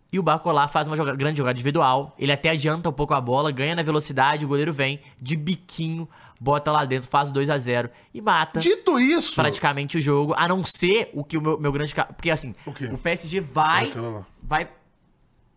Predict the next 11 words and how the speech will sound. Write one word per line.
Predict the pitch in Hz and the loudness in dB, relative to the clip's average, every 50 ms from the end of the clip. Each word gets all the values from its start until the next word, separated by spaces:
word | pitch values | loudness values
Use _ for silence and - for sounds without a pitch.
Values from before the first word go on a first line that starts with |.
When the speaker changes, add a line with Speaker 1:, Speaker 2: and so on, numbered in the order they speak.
| _ _ _ _ _ _ _ _ _ _ _ _ _ _ _ | _ _ _ _ _ _ _ _ _ _ _ _ _ _ _
Speaker 1:
o | - | -10
P | - 180 | -6 -6
S | 175 156 | -4 -4
G | 180 196 | -4 -6
vai | 151 127 123 170 175 196 226 262 285 285 | -6 -2 0 2 2 4 2 2 0 -2
pra, | 196 - 208 190 185 180 175 165 151 - - | -4 -4 -2 0 2 2 2 2 2 0 -2
pro | - - 147 147 | -4 -8 -10 -12
pai, | 147 - 160 156 165 156 - - _ _ - | -2 -2 -2 -2 -2 -6 -10 -16 _ _ -10
pro | 151 151 | -8 -4
País | 147 160 156 160 139 | -2 -2 -2 -2 -4
Basco | 127 139 139 143 165 - - - 208 247 254 226 - | -2 0 0 0 0 -2 -6 -10 -12 -12 -12 -14 -16